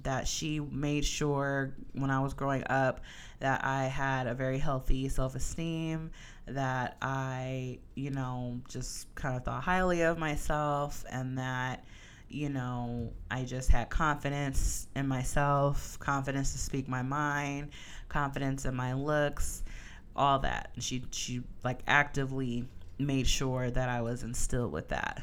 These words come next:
She may have gone too far the other way, <laughs> some might say.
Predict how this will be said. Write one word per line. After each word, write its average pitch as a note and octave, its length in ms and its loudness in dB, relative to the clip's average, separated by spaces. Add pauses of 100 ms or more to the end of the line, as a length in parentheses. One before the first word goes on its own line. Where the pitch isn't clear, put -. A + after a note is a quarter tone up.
She - 160 0
may D3+ 100 4
have D#3+ 120 4
gone D#3 160 6
too G3 220 6
far G3 280 10
the G3 160 12
other F#3 160 12
way, F#3+ 320 8 (460)
<laughs> F4 760 12 (1400)
some A3 300 6
might G3+ 280 6
say. A3+ 460 2